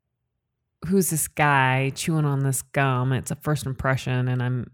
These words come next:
you know, making these judgments. And meanwhile, you know, you're not even a guy that chews, chews gum, and,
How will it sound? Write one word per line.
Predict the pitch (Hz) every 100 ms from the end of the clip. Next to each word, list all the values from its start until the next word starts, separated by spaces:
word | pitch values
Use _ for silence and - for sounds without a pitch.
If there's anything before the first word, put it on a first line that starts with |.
| -
you | 143
know, | 131
making | 131 131 135
these | 127 127
judgments. | 147 143 127 120 - -
And | 127 127 127 - - _ -
meanwhile, | 175 180 131 131 135 131 - _ _ -
you | 151
know, |
you're | 147 147
not | 143
even | 143 139
a |
guy | 123 135 135
that | 135 -
chews, | - 160 151 127
chews | - 208 185
gum, | 156 127 120 123
and, | 120 120 131